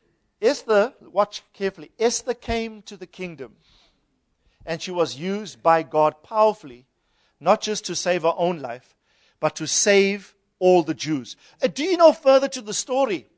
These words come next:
On the thirteenth month of Adar, the day that Haman authorized the murder of all the Jews in a hundred and twenty-seven provinces, the king passes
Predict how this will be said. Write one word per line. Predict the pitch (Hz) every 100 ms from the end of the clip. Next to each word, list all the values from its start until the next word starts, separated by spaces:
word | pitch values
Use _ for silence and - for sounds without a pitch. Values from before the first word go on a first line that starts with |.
| _ _ _ -
On | 196
the | 220
thirteenth | - 277 294 294 269 -
month | 190 240 254
of | 214 214
Adar, | 226 208 196 220 190 - _ _
the | 185
day | 151 190 233 240 214 240 _ _
that | 175 160
Haman | 143 233 247 233
authorized | 247 254 254 240 202 185 165
the | 180
murder | 165 208 254 202 185 - -
of | 160 156
all | 226 269 262
the | 208
Jews | - 226 240 190 151 - _ -
in | 202
a | 165
hundred | 180 269 277 247
and | 202
twenty-seven | - 254 254 226 220 185 160
provinces, | 277 320 330 302 302 302 233 - _ _ _ _ -
the | 185
king | - 339 370 320
passes | - 254 233 - 220 170